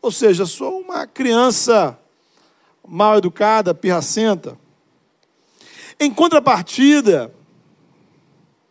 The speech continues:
a maturidade cristã leva você a viver tudo o que o Evangelho proporciona.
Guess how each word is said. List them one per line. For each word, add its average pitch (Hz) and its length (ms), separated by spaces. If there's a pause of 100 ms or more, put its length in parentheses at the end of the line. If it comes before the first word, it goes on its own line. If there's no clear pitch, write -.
(480)
a - 60
maturidade 220 560
cristã 226 540
leva 220 340
você 214 420
a 226 60
viver 190 580 (1160)
tudo 302 680 (220)
o 247 120
que - 140
o 285 60
Evangelho 262 840
proporciona. 226 800